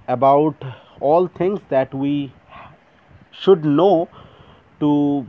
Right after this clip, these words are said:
learn the first law of thermodynamics. So that is, first law of thermodynamics actually states that if a system got some amount of energy D Q, go-, get some amount of heat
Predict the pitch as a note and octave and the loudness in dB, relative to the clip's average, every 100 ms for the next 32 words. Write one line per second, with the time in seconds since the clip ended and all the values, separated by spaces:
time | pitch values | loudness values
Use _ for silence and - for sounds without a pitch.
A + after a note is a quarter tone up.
0 | G#2 A#2 G#2 C#3+ F#3+ D#3+ C#3+ B2+ G#2+ - | -10 -6 -2 0 0 -2 -2 -4 -6 -16
1 | A#2 - C3+ C3 C3 B2 A#2+ G2 F#2+ F2+ | -12 -4 -4 -4 -8 -8 -10 -10 -12 -12
2 | F2+ F2 G2 _ _ _ - - - - | -14 -16 -20 _ _ _ -20 -20 -20 -18
3 | - A2+ A2 A2 G#2+ G2+ - - A2+ C#3+ | -8 -4 -2 -4 -8 -12 -14 -8 -4 -4
4 | C#3 - _ - - - _ _ _ - | -6 -8 _ -20 -20 -20 _ _ _ -6
5 | D3+ - E3+ E3 - C3+ C#3+ C#3+ C#3 C#3 | -6 -2 -2 -2 -4 -8 -6 -6 -6 -8
6 | D3+ C#3+ A#2 - A2+ G#2+ - C#3 D#3 - | -10 -10 -10 -10 -12 -12 -10 -10 -8 -8
7 | A2 B2+ F#3+ - - - - _ _ - | -6 -4 -6 -10 -20 -20 -20 _ _ -18
8 | - _ - D#3+ F#3+ F3+ - C3+ _ C3+ | -18 _ -6 -4 -2 -4 -4 -10 _ -8
9 | A#2+ D#3 - - - - - - A2 B2+ | -8 -10 -16 -20 -20 -20 -20 -18 -6 -4
10 | D3+ - D3 A2+ G#2+ B2 D3 D3 - A2 | -2 -4 -6 -4 -4 -6 -6 -8 -10 -12
11 | G#2+ A2 G#2+ A2+ G#2 A2 - G#2+ A#2 - | -10 -10 -10 -12 -10 -12 -10 -10 -10 -14
12 | F2+ G2+ G#2 A2 A#2+ B2 C3+ B2+ A2 A2 | -10 -10 -10 -8 -8 -6 -6 -4 -4 -6
13 | A2+ A2 - F#3+ | -6 -8 -2 -2